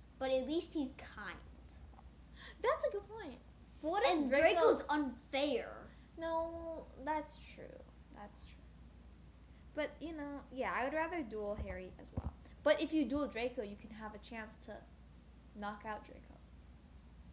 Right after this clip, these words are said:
Speaker 2: <laughs>
Speaker 1: Why would I want that chance?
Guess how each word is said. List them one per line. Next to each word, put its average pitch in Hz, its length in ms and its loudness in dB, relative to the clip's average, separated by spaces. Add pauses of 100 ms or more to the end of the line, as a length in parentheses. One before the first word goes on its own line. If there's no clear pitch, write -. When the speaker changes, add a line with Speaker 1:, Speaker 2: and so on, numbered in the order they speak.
Speaker 2:
<laughs> - 1300 -14
Speaker 1:
Why 233 140 -10
would 233 100 -10
I 233 60 -10
want 226 220 -12
that 220 180 -14
chance? 226 540 -12